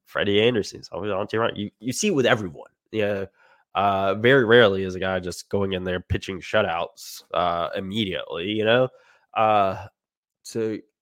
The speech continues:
I, I do think, you know, that injury to Raanta probably, like, "All right, guys, come on." Uh, Spencer Mar-, like, the, I said before, they, they don't need to do the bargain ban, Moneyball analytics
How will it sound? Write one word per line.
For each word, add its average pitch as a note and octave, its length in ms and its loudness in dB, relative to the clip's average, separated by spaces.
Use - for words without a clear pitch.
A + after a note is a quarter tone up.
I, A#2+ 340 -2
I A#2 60 2
do B2+ 340 0
think, A2 460 0
you G#2+ 100 -2
know, G2 160 2
that F#2+ 240 0
injury F#2+ 360 -6
to F#2+ 240 -10
Raanta E2+ 560 -10
probably, D2 800 -8
like, G#1+ 300 -16
"All G#2+ 280 2
right, F#2 220 0
guys, D#2+ 400 -4
come G2+ 240 -4
on." E2 260 -6
Uh, D#2+ 420 -4
Spencer G2+ 420 -4
Mar-, F#2+ 300 -4
like, F#2+ 240 -4
the, G#2 240 0
I F#2+ 60 2
said B2 280 4
before, G#2+ 380 2
they, F#2+ 420 -2
they G#2+ 140 2
don't A2+ 340 4
need A2+ 280 0
to A2 80 -10
do G2+ 520 0
the F#2 260 -4
bargain G2+ 540 0
ban, G2 640 4
Moneyball G2+ 920 0
analytics G2 840 -6